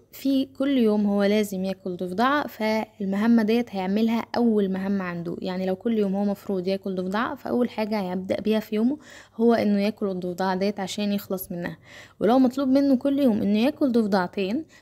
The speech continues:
فهيختار إنه ياكل الضفدعة الأكبر الأول عشان برضو يخلص من ثقل المهمة ديت. فهو دوت اللي انتوا لو طبقتوه خلال يومكم وخلال تنفيذكم للمهام بتاعتكم،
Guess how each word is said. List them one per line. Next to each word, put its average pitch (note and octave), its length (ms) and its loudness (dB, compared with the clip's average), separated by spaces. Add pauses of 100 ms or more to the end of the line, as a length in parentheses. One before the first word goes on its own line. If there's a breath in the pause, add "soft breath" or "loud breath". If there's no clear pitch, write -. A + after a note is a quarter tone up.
فهيختار G3+ 520 -2
إنه A#3+ 200 4
ياكل C4 260 2
الضفدعة G3 460 -2
الأكبر G3+ 440 2
الأول A#3 460 4
عشان B3 440 0
برضو B3 360 2
يخلص B3 460 -2
من G#3 140 -2
ثقل A#3+ 460 -4
المهمة G3 420 0
ديت. F3+ 240 -8
فهو C4 220 4
دوت B3+ 300 0
اللي G#3+ 120 0
انتوا A#3 180 2
لو A#3 140 0
طبقتوه G#3 640 -2
خلال G3+ 320 0
يومكم A3+ 360 0
وخلال G3+ 320 -2
تنفيذكم G3 500 -8
للمهام G3 340 0
بتاعتكم، A3 480 -6